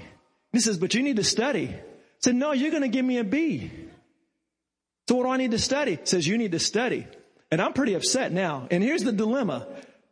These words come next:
Not flunk, Cosby.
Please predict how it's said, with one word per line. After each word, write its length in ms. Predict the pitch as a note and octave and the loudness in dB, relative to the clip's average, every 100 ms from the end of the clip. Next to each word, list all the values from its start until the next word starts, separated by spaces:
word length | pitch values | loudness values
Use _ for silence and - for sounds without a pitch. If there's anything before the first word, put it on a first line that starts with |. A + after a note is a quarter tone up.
| _ _ _ _ - | _ _ _ _ -2
Not 280 | E3 G#3+ - | 0 2 0
flunk, 440 | A#3+ A#3 A3+ A3+ - - - - _ _ _ - | 0 2 0 -2 -6 -8 -16 -20 _ _ _ -2
Cosby. 600 | F3 F3+ D3+ - - | 2 2 0 -2 -4